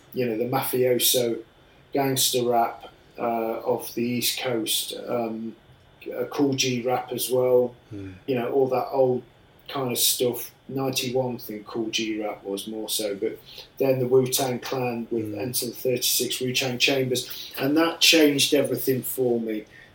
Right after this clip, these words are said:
Speaker 1: uh, in the sense of how to approach vocals, uh, and also, uh, I, I would imagine was responsible for the minimalist, um, uh, uh, approach as well, because obviously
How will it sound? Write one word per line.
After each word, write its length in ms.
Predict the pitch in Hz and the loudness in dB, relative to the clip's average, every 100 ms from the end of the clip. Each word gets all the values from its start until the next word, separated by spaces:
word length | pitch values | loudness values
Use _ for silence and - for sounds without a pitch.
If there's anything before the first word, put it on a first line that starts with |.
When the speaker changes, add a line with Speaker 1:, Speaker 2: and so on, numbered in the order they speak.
| - | -6
Speaker 1:
uh, 440 | 120 123 120 120 - - | -2 0 2 0 -2 -6
in 140 | 135 | -4
the 60 | 127 | 2
sense 320 | - 135 127 | 2 2 0
of 60 | - | -4
how 220 | 135 131 | -6 -4
to 200 | - 123 | -2 -2
approach 480 | - 139 123 117 - | -4 -4 -4 -2 -4
vocals, 920 | 120 117 - 117 107 107 - - - - | -2 -4 -4 -4 -2 -2 -6 -10 -14 -8
uh, 380 | 113 110 110 - - | -4 -4 -4 -8 -6
and 200 | 139 135 | -4 -2
also, 720 | - 180 175 - 151 131 117 - - - - - - - - | 4 8 8 8 4 4 0 -6 -18 -16 -16 -20 -20 -18 0
uh, 60 | |
I, 400 | 170 156 170 165 | 2 2 2 4
I 180 | 156 160 | 4 6
would 200 | 143 151 | 6 8
imagine 500 | 143 143 139 139 127 | 6 4 2 2 2
was 300 | 127 - - - - - - - | 2 0 -4 -12 -20 -20 -16 -4
responsible 720 | 135 - 143 135 131 127 123 | -2 2 2 2 2 0 -2
for 140 | - | -2
the 100 | 120 | -4
minimalist, 920 | 123 123 123 120 113 113 - - - - - | -2 0 0 0 2 2 2 0 -6 -12 -8
um, 540 | 117 117 117 113 110 - - - | -6 -4 -6 -8 -12 -18 -20 -12
uh, 380 | 120 113 113 113 - - - | -8 -6 -8 -12 -20 -20 -14
uh, 320 | 120 110 110 - | -10 -10 -10 -12
approach 480 | - - 120 104 - | -12 -4 -2 -2 -2
as 160 | 110 120 | -2 -4
well, 240 | 113 - | -4 -4
because 260 | - 113 123 | -6 -6 -4
obviously 400 | 113 - 117 | -2 0 0